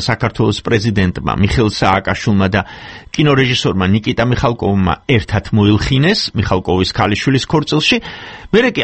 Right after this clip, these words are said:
ასტანაში ოცდაერთ ნოემბერს, როცა ნიკიტა მიხალკოვმა ევროპული და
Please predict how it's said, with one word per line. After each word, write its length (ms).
ასტანაში 600
ოცდაერთ 560
ნოემბერს, 480
როცა 200
ნიკიტა 440
მიხალკოვმა 640
ევროპული 560
და 100